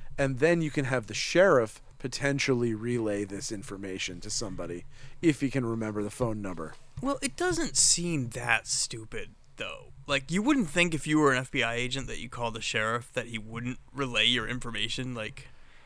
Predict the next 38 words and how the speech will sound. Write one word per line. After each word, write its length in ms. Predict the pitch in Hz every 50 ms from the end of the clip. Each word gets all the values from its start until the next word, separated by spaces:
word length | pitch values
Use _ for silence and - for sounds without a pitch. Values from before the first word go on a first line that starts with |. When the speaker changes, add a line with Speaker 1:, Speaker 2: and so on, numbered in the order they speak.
| - -
Speaker 1:
I, 80 | 156 185
but 200 | 175 160 208 196
I 100 | 196 165
cer-, 220 | - - - - -
it 240 | - 208 202 - 160 -
certainly 360 | - - 220 247 262 233 170
wouldn't 260 | 143 160 180 180 147
be 60 | 147
the 120 | 139 120 117
first 320 | - - 143 151 160 - -
thing 140 | 156 131
I'd 200 | 107 92 92 -
think 360 | - - - - 156 208 - -
of. 300 | 117 78 101 113 - - - -
Speaker 2:
No, 180 | 202 240 285 196
I'd 160 | 120 120 131
be 100 | 143 143
like, 320 | 139 135 135 131 - - - - -
<laughs> 100 | - -
yeah, 160 | 262 - - - - -
d- 160 | 170 175 185 - - -
Speaker 1:
I 120 | - 190 - - -
collect 500 | - 185 196 185 214 240 - - - -
call 460 | - - 196 208 202 190 180 170 160
to 420 | - - - 190 170 156 147 143 135 -
my 400 | 131 131 131 135 143 160 165 160
he-, 320 | 143 - - 160 151 -
my 240 | 139 139 131 131 123
home 320 | 113 131 170 175 156 143 -
office 520 | - 156 185 185 - - 120 113 113 -
Speaker 2:
Yeah. 200 | 185 208 160 - -
Speaker 1:
so 260 | - - 156 156 - -
I 160 | 123 156 208
could 280 | 214 - - 143 127 -
tell 220 | - - 147 139
them 200 | 127 135 127 131
the 120 | 113 120 117
situation 840 | - - 135 - - 120 113 123 165 202 190 - - 117 113 113